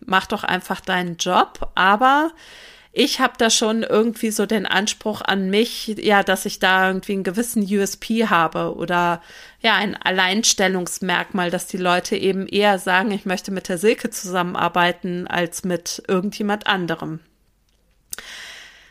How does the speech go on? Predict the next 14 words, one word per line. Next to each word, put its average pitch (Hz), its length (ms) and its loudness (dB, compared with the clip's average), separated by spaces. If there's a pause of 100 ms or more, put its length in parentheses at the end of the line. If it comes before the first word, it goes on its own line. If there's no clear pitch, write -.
(220)
Ja, 226 280 6
und 190 340 0 (100)
wie 233 200 0
gesagt, 226 320 2
ich 185 140 -2
hatte 208 200 2
dann 202 180 4
gemerkt, 185 520 0
dass, - 340 -4
dass - 300 -4
irgendetwas 202 640 -2
fehlte 214 440 2 (300)
und 214 640 0 (240)
dann 220 720 0